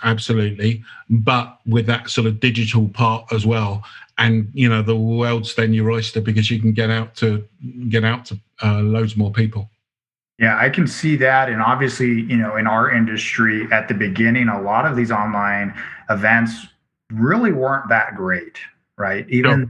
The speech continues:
Speaker 2: though they really allowed for the opportunity to have interactions, they just felt like for the cost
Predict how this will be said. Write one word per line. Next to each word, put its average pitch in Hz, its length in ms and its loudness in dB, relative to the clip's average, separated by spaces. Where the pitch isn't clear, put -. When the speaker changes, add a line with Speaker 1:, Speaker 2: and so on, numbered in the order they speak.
Speaker 2:
though 120 360 -2
they 117 120 6
really 123 480 0
allowed 107 640 0
for 104 560 -4
the 117 140 2
opportunity 113 720 2
to 104 120 -4
have 110 280 2
interactions, 104 680 0
they 135 140 2
just 185 300 0
felt 151 360 0
like 117 280 -2
for 120 140 0
the 101 100 -2
cost - 840 -2